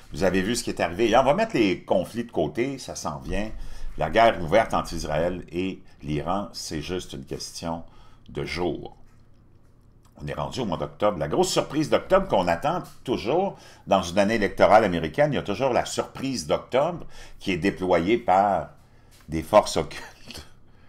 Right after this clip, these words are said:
Ça se peut que ce soit celle-là qui va avoir des impacts internationaux.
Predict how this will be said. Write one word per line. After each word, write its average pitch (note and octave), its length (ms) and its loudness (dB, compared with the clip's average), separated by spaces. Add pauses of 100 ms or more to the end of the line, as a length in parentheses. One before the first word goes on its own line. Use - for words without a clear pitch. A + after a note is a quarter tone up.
(500)
Ça - 280 -2
se - 100 -4
peut G3 200 -2
que F#3+ 60 -10
ce F#2 120 -6
soit E2+ 240 -6
celle-là C#2 460 -6 (920)
qui - 100 -14
va D2+ 140 4
avoir E2 160 6
des D#2 240 -6
impacts F#2 720 -4 (160)
internationaux. E2 1000 -4